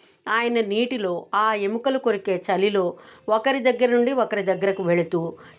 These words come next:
యేసుక్రీస్తును విశ్వసించమని చెప్తున్నారు. నా దగ్గరకు కూడా వచ్చి చెప్పారు, కానీ నేను 'నో' అని చెప్పాను. ఆయన ఇంకొంతమంది దగ్గరకు వెళ్ళి తిరిగి మరలా నా దగ్గరకు వచ్చారు. ఈసారి మరలా అడిగారు, కానీ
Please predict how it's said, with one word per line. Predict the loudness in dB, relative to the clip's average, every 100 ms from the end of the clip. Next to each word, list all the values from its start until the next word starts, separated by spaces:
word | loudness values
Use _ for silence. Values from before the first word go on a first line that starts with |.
| 2
యేసుక్రీస్తును | 2 2 -2 0 -2 0 0
విశ్వసించమని | 0 -2 -2 2 2 2 2 2
చెప్తున్నారు. | 0 0 2 2 2 -4 -8 -18 -16 -4
నా | 0 0
దగ్గరకు | 0 0 2 0
కూడా | 0 2 2
వచ్చి | 0 -4 -6
చెప్పారు, | -6 -4 -4 -4 -8 _ -6
కానీ | -2 0 -2 -6 -10 -20 _
నేను | 0 2 2 -2 -2 -4
'నో' | 0 2
అని | 2 0
చెప్పాను. | -2 -8 -4 -6 -6 -14 -20 -6
ఆయన | -2 2 2
ఇంకొంతమంది | 2 0 2 2 2 0 0
దగ్గరకు | 0 0 2 -2
వెళ్ళి | 0 0 0
తిరిగి | 0 0 2 0 -2 -12 -14 -2
మరలా | 0 2 2
నా | 0
దగ్గరకు | 0 -2 -4 -4
వచ్చారు. | -4 -4 -4 -4 -6 _ _
ఈసారి | 0 0 2 0 0
మరలా | -4 -2 0
అడిగారు, | 0 0 -2 -4 -6 -12 _ _
కానీ | -2 -2 0 -4 -6